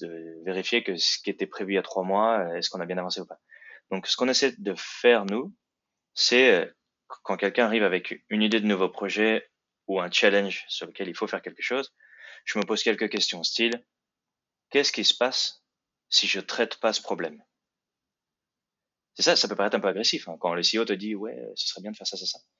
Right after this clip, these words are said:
C'est, c'est, c'est, c'est de l'assertivité quand même, c'est du leadership de dire, « D'accord, et fondamentalement, si je le fais pas, euh, qu'est-ce qui se passe ? » Euh, quand je dis « qu'est-ce qui se passe », c'est, euh, quelle est la taille du problème ? Est-ce que c'est grave, très grave, pas grave ?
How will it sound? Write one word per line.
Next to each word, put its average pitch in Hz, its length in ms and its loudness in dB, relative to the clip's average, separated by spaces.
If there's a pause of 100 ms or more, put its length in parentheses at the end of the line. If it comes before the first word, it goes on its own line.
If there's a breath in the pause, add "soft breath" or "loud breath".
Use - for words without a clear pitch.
(580)
C'est, - 220 -4
c'est, - 180 0 (140)
c'est, 80 340 -2
c'est - 320 -4
de 87 40 -6
l'assertivité 110 460 -2
quand 87 140 -2
même, 80 140 -10
c'est - 160 -4
du 87 80 -6
leadership 98 340 0
de 95 60 0
dire, « 87 160 0
D'accord, 123 240 2
et - 260 -8 (400)
fondamentalement, 90 480 0
si 110 140 2
je 90 60 -4
le 90 60 -4
fais 95 120 -10
pas, 135 220 0
euh, 85 80 -6 (120)
qu'est-ce - 140 -2
qui 92 60 -10
se - 40 -10
passe ? » - 240 -12 (480 loud breath)
Euh, 76 480 -4 (220)
quand 101 80 0
je 92 80 -2
dis « 98 100 2
qu'est-ce - 160 -2
qui - 80 -2
se - 60 -2
passe », 131 280 4
c'est, 92 140 4
euh, 80 160 2 (540)
quelle 95 160 0
est 90 40 4
la 87 120 2
taille 92 160 4
du 92 100 -2
problème ? 85 440 -2
Est-ce - 120 -2
que - 80 -4
c'est 85 240 -4
grave, 92 260 2
très 92 200 -2
grave, 92 320 4
pas 95 120 0
grave ? 87 240 -2